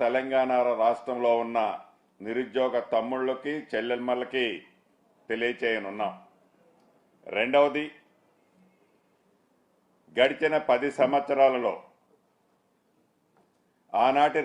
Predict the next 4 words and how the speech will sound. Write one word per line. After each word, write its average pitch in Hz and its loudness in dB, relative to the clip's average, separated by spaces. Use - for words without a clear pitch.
రాష్ట్ర 135 2
ప్రభుత్వం 120 -2
ఏదైతే 156 2
పేదవాడి 147 4